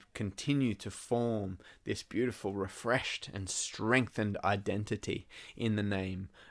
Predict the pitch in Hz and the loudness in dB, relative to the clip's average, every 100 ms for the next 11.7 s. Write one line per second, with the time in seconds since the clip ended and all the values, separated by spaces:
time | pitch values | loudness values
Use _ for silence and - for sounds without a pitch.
0 | - 98 90 95 90 92 - - 104 104 | -6 -4 -2 -2 -2 -4 -8 -2 -2 -2
1 | - - - _ _ _ - _ _ _ | -8 -16 -20 _ _ _ -20 _ _ _
2 | _ - - - - 127 151 147 165 170 | _ -20 -16 -16 0 8 8 10 8 8
3 | 175 151 135 135 120 107 107 104 - 107 | 10 8 8 6 2 6 6 6 2 0
4 | 98 98 95 95 90 - 123 147 135 113 | 2 2 2 0 -6 0 8 8 8 6
5 | 110 104 101 107 101 120 135 147 - 139 | 6 4 4 2 2 4 4 4 2 2
6 | 131 127 123 117 - 101 92 82 - - | 4 2 0 -4 -2 -2 -2 -6 -12 -16
7 | - 123 165 190 220 208 - 156 151 - | -4 12 12 12 12 8 4 4 2 2
8 | 151 208 196 190 160 - 165 165 117 113 | 2 2 6 10 10 10 6 6 2 4
9 | 123 120 120 123 120 113 113 117 143 101 | 6 6 6 6 6 4 2 0 -2 -2
10 | - - - - - - - 180 - 131 | -4 -10 -14 -16 -16 -6 0 2 2 8
11 | 156 175 208 180 120 101 120 | 12 12 10 4 2 2 -2